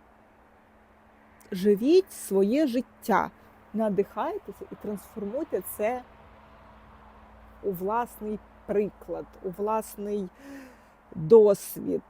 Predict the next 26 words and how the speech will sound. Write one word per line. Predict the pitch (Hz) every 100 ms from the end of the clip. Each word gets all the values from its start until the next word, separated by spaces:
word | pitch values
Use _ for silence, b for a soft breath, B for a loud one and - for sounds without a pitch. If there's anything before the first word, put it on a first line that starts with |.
| - - - - -
Ви | 185 254
можете | 277 269 254 233
приміряти | - 254 247 269 254 226
якийсь | - 240 -
образ. | 214 226 180 190 -
Ну, | 240
якщо | 226 - 254
ви | 208
постійно | - 208 226 214
в |
спортивному, | - - 262 233 208
ви | 185
можете | 214 277 233
приміряти | - 233 247 226 214
ті | - 240
самі | 226 208 226
шпильки | - - 233 254 226 240
і | 226
ту | - 226
саму | - 220 220
сукню, | - 254 - 185
і |
ви | 190
будете | 220 208 -
виглядати | 202 196 190 233 - 214
вау-сексі. | 208 208 - 220 214 - -